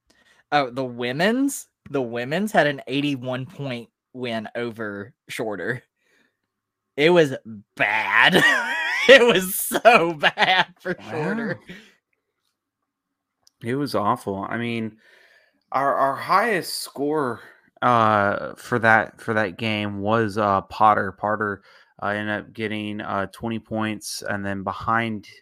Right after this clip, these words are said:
Speaker 2: uh, Potter, it was King at s-, uh, sorry, Jackson. Jackson scored seventeen points, and then King at sixteen. Um, and
Speaker 1: But
Speaker 2: then, am I looking at the right stats?
Speaker 1: You're looking at minutes.
Speaker 2: No, I'm looking at points.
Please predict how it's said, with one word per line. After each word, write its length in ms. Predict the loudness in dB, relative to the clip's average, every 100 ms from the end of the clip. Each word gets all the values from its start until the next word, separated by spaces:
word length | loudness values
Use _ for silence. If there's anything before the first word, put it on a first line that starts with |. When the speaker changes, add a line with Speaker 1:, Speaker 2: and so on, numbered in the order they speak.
| _ -10
Speaker 2:
uh, 220 | -6 -6
Potter, 520 | -4 -2 0 0 -2 -4
it 220 | -6 -8
was 440 | -4 -2 -2 -4
King 560 | -12 -4 -4 -2 -6 -8 -16 -20 -20 _ -4
at 240 | -2 -4
s-, 260 | -10 -16 -4
uh, 280 | -2 0 -2
sorry, 320 | 0 0 0
Jackson. 580 | -2 0 0 -4 -14 -8
Jackson 380 | -6 -6 -10
scored 280 | -16 -12 -12
seventeen 460 | -10 -12 -12 -14 -14
points, 360 | -10 -12 -10
and 100 | -12
then 120 | -12 -12
King 300 | -12 -12 -12
at 100 | -14
sixteen. 600 | -12 -12 -12 -12 -12 -12 _ -20 -20 _ -4
Um, 540 | -2 0 -2 -6 -14 _
and 200 | -10 -8
Speaker 1:
But 120 | -6 -6
Speaker 2:
then, 580 | -4 -4 -4 -6 -10 -16 _ _ _ _ _ _ _ _ _ -12
am 80 | -8
I 60 |
looking 180 | -6 -6
at 80 | -6
the 60 |
right 160 | -6 -6
stats? 440 | -8 -8 -8 -14 _
Speaker 1:
You're 160 | -16 -14
looking 300 | -12 -12 -10
at 320 | -10 -12 _
minutes. 720 | -14 -14 -14 -20 -20 -20 -20 _ _ _ _ _ _ _ _ _ _ _ _ _ -14
Speaker 2:
No, 320 | -2 2 2
I'm 100 | 2
looking 220 | 0 0
at 80 | -2
points. 460 | -2 -4 -6 -10